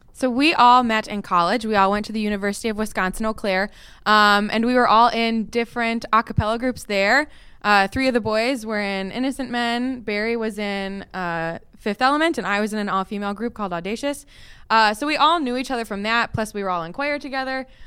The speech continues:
And after college leaving, we wanted to continue a cappella, and it was what we knew, and it's what we loved doing. So, um,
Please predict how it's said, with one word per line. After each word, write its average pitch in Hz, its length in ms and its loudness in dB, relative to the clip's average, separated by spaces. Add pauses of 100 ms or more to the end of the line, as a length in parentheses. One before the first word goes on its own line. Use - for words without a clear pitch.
(220)
And 214 600 0
after 214 500 0
college 202 500 0
leaving, 226 440 -4
we 214 180 -4
wanted 196 300 -4
to - 60 -12
continue 202 420 -6
a 180 80 -2
cappella, 226 480 -4
and 190 220 -8 (380)
it 180 140 -10
was 180 160 -8
what 185 160 -2
we 196 140 -6
knew, 185 280 -4
and 208 120 -4
it's 175 200 -10
what 202 140 -6
we 190 120 -8
loved 180 220 -6
doing. 190 340 -8
So, 190 340 -4 (360)
um, 190 420 -4